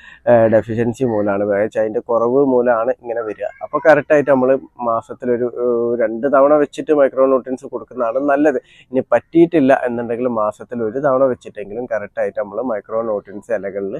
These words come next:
സ്പ്രേ ചെയ്ത് കൊടുക്കുക. അപ്പൊ മഴക്കാലമൊക്കെ ആകുമ്പോ ഇലകളിൽ സ്പ്രേ ചെയ്ത് കൊടുക്കാൻ വേണ്ടിയിട്ട് വളരെ ബുദ്ധിമുട്ടാണ്. അപ്പൊ ശ്രദ്ധിക്കുക, കാരണം മഴ ഒന്ന് വിട്ടിരിക്കുന്ന ടൈം ആണെന്നുണ്ടെങ്കിൽ ഇലകളിൽ സ്പ്രേ ചെയ്ത് കൊടുക്കുക. ഇനി അതിന് പറ്റിയിട്ടില്ല എന്നുണ്ടെങ്കിൽ ചുവട്ടിൽ ഒഴിച്ചു കൊടുക്കാനും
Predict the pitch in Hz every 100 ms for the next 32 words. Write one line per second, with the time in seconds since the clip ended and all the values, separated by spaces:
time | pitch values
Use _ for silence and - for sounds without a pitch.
0 | - _ _ _ - 113 107 123 113 101
1 | 98 87 85 95 92 110 110 101 - 120
2 | 127 - 120 123 120 113 123 - 117 107
3 | 123 120 123 120 107 120 123 113 123 131
4 | 131 123 127 139 135 123 143 135 127 113
5 | - _ _ _ 120 135 - 139 139 180
6 | 190 165 151 160 151 151 151 151 147 -
7 | 190 180 175 160 147 143 139 135 131 120
8 | 139 - _ _ 117 120 117 123 - 113
9 | 107 107 104 107 101 107 110 110 110 117
10 | 113 110 151 160 156 143 147 139 127 123
11 | 131 151 - 110 107 117 113 104 - 117
12 | 107 98 98 113